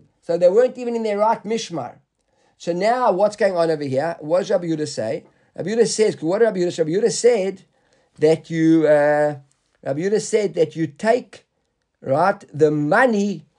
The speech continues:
from Yedaya and you give it to Yoyariv. And Chachamim said, "No, you take the Asham from Yoyariv and you give it to the court, to the, to the, uh, the Mishmar of Yedaya." So what's the Gemara saying over here? Like this.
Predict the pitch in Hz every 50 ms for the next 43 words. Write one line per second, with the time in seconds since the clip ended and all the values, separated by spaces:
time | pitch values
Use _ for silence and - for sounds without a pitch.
0 | _ _ - - 156 185 208 202 196 185 185 190 170 143 175 165 151 143 139 143
1 | 139 156 185 220 254 254 214 - _ _ _ - 156 165 170 175 135 147 208 196
2 | 214 214 214 196 185 180 175 170 170 170 147 156 202 240 190 123 - - _ _
3 | _ _ _ _ _ - 139 135 165 160 151 180 208 226 190 - 202 185 170 202
4 | 208 180 175 - 190 180 - 180 185 170 156 151 - - 240 247 254 202 214 208
5 | 190 185 185 175 170 202 240 233 196 180 165 147 180 190 208 208 - 175 175 170
6 | 175 - 185 170 175 - 185 170 160 160 160 156 156 - 160 147 160 160 156 151
7 | 147 139 143 139 135 - - 139 143 151 139 147 135 - - 165 180 185 175 123
8 | 151 143 139 147 143 135 143 131 135 175 240 226 147 104 - _ _ _ _ _
9 | _ _ _ _ _ - - 160 151 175 208 214 226 208 180 196 190 180 135 175
10 | 160 151 143 147 147 180 - - - 82 107 147 143 139 147 196 226 170 135 -
11 | - - _